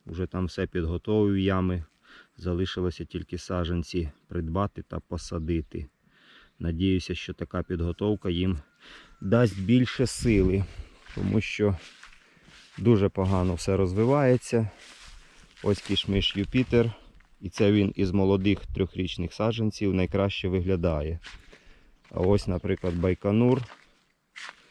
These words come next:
Бачите, це теж трьохрічний саджанець. І так само ось кадрянка, трьохрічний саджанець.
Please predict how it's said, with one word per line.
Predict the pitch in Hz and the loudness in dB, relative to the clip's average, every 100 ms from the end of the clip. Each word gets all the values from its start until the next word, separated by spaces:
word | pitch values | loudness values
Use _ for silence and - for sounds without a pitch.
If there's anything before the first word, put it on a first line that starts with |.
| _ _ _ - - - | _ _ _ -20 -20 -8
Бачите, | - 98 104 - 85 | 0 0 0 -4 -4
це | 117 | -2
теж | - 113 104 - | 2 2 2 2
трьохрічний | 117 101 135 123 131 120 | 0 2 0 0 0 0
саджанець. | - 104 98 101 98 101 - - - - - | -2 -4 -4 -4 -4 -4 -8 -10 -8 -10 -10
І | 113 | -8
так | - 120 | -4 -4
само | - 135 131 117 | -2 0 2 4
ось | 117 - - - - - - - - _ - - | 2 -2 -10 -16 -20 -20 -20 -20 -20 _ -10 0
кадрянка, | 113 110 110 87 90 - 87 80 - - | 2 4 4 2 -2 -4 -6 -6 -10 -6
трьохрічний | 101 - 117 123 - 101 | -4 -4 -4 -4 -2 -4
саджанець. | - 98 90 87 95 95 - | -2 -2 -2 -4 -4 -6 -10